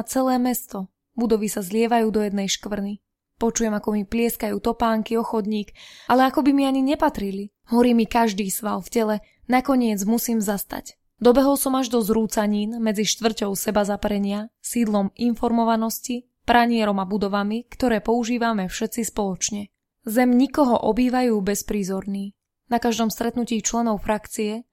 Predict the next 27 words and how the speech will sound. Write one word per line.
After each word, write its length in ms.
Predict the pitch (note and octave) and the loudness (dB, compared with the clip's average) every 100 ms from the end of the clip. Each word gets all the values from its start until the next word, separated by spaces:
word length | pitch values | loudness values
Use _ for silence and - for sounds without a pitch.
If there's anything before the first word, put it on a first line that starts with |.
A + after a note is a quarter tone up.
| _ A#3+ | _ 2
nám 160 | A#3 | 2
naši 240 | A#3 B3+ A#3+ | 2 0 -2
vodcovia, 640 | G3+ G#3+ - G3 G3 G3+ B3 _ - | -2 -4 -4 -4 -4 -6 -12 _ -2
väčšinou 400 | A3+ - G3+ F#3+ | -2 0 -4 -4
prostredníctvom 800 | G3 G#3+ - G#3 G3 F#3 - G3+ | -4 -6 -4 -4 -4 -6 -6 -4
môjho 400 | F#3+ G3 A3 G3+ | -2 -2 -2 -2
otca, 400 | - G3+ - E4+ E4+ - - | -4 -6 -2 -2 -2 -12 -8
prizvukujú, 720 | - C4 B3 C#4 - C4+ C4+ - | 0 0 2 0 0 0 0 0
aby 180 | B3 A#3+ | 0 0
sme 160 | A#3+ | -2
sa 120 | A#3 | -2
ich 160 | A3+ G#3+ | -2 0
nebáli 480 | C4 A3 F#3+ F#3+ G3 _ _ - | -2 -2 -4 -8 -14 _ _ -6
a 80 | G#3+ | -6
správali 640 | - B3 B3 A#3+ A3+ G#3 | -2 0 2 2 0 -2
sa 160 | - G3 | -6 -6
k 160 | G#3 | -4
nim 60 | G3 | -4
ako 240 | A3+ G#3+ G#3+ | -4 -2 0
k 60 | |
ľuďom, 320 | G#3+ G3+ F#3+ F#3+ G3+ _ _ - | 0 0 -4 -6 -10 _ _ -4
nie 80 | B3+ | 0
ako 200 | A#3+ - G3 | 0 -2 -10
k 40 | - | -6
úbohým, 480 | A#3+ G#3 G#3 F#3+ F#3+ F#3 _ | -2 0 0 0 -2 -6 _
bezcenným 640 | G3+ A3 A3 - A3 G3+ F#3 | -2 0 0 -2 -2 -2 -4
troskám. 720 | - F#3+ - - G#3+ G#3 G#3 | -6 -8 -8 -8 -8 -8 -12